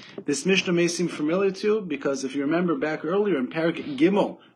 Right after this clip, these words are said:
Mishnah Rabbi Don Stoi Ben Yanai taught us something very similar. "Kol hashocheach davar echad mi mishnaso." Anybody forgets any of his study. The Mi-, Mishnah teaches is based upon a pasuk that we read in last week's parsha,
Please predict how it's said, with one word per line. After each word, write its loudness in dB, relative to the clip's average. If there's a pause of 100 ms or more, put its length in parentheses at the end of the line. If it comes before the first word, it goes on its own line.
Mishnah 4
Rabbi 0
Don 0
Stoi 0
Ben 0
Yanai 0
taught -2
us -4
something -4
very 0
similar. 0 (460)
"Kol 6
hashocheach 2
davar 4
echad 2
mi 0
mishnaso." 2 (300)
Anybody 6
forgets 2
any 4
of 6
his 2
study. 6 (520)
The -4 (320)
Mi-, -2
Mishnah 0
teaches 0 (260)
is -2
based 0
upon -2
a -10
pasuk -4
that 2
we 0
read 0
in -4
last -6
week's -10
parsha, -2